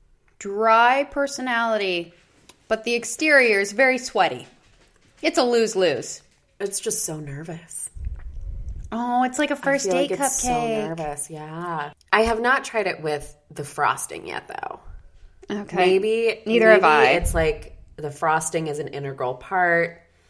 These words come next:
Speaker 2: I can't even fully unwrap this without just pieces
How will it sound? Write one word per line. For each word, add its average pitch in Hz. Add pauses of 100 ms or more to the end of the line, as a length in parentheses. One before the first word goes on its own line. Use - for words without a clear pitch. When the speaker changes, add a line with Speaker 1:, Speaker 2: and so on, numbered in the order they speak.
(440)
Speaker 2:
I 190
can't 302
even 311
fully 175
unwrap 139
this 127
without 135
just -
pieces 143